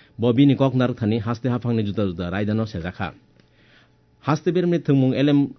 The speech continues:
করং রুতুকমা সামুং বুতাং তিনি তেয়ারতি চেঙ্গিরি জাগানো। রাজা খন্ডি উমাকান্ত একাডেমি বসকাঙ্গ সাল থামরমি চলিনাই ও সামুং বুতাং ন চেঙ্গিরি ওয়ানো থুং মন্ত্রী টিংকু রায়।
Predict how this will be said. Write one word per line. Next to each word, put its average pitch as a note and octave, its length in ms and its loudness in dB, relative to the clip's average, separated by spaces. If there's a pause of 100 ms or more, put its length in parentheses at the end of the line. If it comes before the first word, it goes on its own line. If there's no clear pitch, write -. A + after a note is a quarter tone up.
(280)
করং A#2+ 220 4
রুতুকমা A#2 360 -2
সামুং G#2 280 -2
বুতাং B2 260 -2
তিনি G#2+ 420 -2
তেয়ারতি G2+ 300 -4
চেঙ্গিরি F2+ 300 -4
জাগানো। D#2+ 300 -10 (200)
রাজা A2+ 220 -2
খন্ডি A#2+ 240 0
উমাকান্ত A#2 400 -2
একাডেমি A2 460 -2
বসকাঙ্গ F#2+ 440 -6
সাল G2+ 220 -4
থামরমি G2 340 -4
চলিনাই A2 300 -4
ও A2 60 -4
সামুং F#2+ 240 -6
বুতাং G2 260 -6
ন G#2 120 -2
চেঙ্গিরি G2+ 320 -4
ওয়ানো G#2 240 -2 (400)
থুং B2 140 2
মন্ত্রী A2+ 300 0
টিংকু G2 300 -4
রায়। E2+ 160 -6